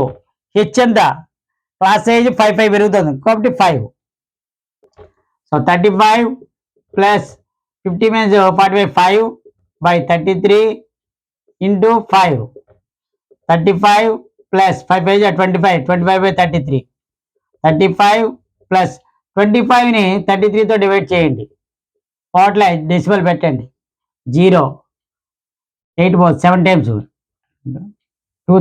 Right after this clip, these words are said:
థర్టీ వన్, టూ థర్టీ వన్, నైన్టీన్ వస్తుంది. So జీరో పెడితే ఫైవ్ టైమ్స్, వన్ సిక్స్టీ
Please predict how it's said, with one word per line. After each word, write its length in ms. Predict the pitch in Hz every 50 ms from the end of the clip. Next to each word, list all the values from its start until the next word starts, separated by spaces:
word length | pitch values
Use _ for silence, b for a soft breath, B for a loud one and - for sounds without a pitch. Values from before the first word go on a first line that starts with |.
| -
థర్టీ 220 | 190 175 151 170 180 170
వన్, 140 | 165 160 151 143 143 139 - _ _ _ _ _ _ _ _ _ _ _ _ _ _ _ _ _ _ _ _ _ _ _ _ _ _ _ _ _ _ _ _ _ _ _ _ _ _ _ _ _ -
టూ 80 | 160 147
థర్టీ 140 | 156 147 135
వన్, 120 | 131 131 170 170 185 185
నైన్టీన్ 360 | 190 196 202 170 202 196 185 165
వస్తుంది. 320 | 131 - - 120 98 101 - - _ _ _ _ _ _ _ _ _ _ _ _ _
So 60 | - 190 190 190 180 170 170 180 185 175
జీరో 180 | 208 208 220 208 214
పెడితే 240 | 214 196 196 247 262 262 262 - - _ _ _ _ _ _ _ _ _ _ _ _ _ _ _ _ _ _ _ _ _ _ _ _ _ _ _ _ _ _ _ _ _ _ _ _ _ _ _ 175 165 180 196 202 196 196 - _ _ _ _ _ _
ఫైవ్ 180 | 202 190 196 196 165 196
టైమ్స్, 260 | 196 180 151 - - 110 101 120 131 - _ _ _ _ _ _ _ _ _ _ _ _ _ _ _ _ _ _ _ _ -
వన్ 120 | 175 185 175
సిక్స్టీ 240 | 175 151 - 175